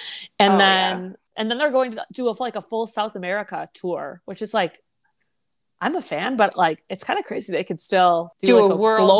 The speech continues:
Speaker 1: global
Speaker 2: tour.
Speaker 1: tour.
Speaker 2: Yeah.
Speaker 1: Yeah. <laughs> Yeah. But yeah, that was a lot of fun. And my friend that we were staying with, she, um, has a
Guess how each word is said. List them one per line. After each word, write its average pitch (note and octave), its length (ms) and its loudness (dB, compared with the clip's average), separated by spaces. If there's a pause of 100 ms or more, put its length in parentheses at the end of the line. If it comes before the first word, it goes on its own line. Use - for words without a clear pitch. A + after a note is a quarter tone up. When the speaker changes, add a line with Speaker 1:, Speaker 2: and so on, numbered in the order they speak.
Speaker 1:
global G#3+ 220 2
Speaker 2:
tour. A3 160 -6
Speaker 1:
tour. F4 300 6
Speaker 2:
Yeah. A3+ 640 2
Speaker 1:
Yeah. D#4 80 -16 (100)
<laughs> E4 240 -16
Yeah. A3+ 380 -6 (120)
But G#3+ 100 -8
yeah, F3 160 -8
that F#3 120 -8
was G#3 100 -12
a A3+ 40 -16
lot G#3 140 -8
of F#3+ 80 -16
fun. G3 380 -14 (100)
And F#3 580 -14 (640)
my G#3 200 -6
friend G#3 320 -8
that G#3+ 80 -8
we G#3 80 -2
were G3 120 -6
staying F#3+ 380 -12
with, F3 280 -8 (160)
she, G3+ 720 -4 (440)
um, F3+ 520 -10 (300)
has F3+ 400 0
a F3 300 -4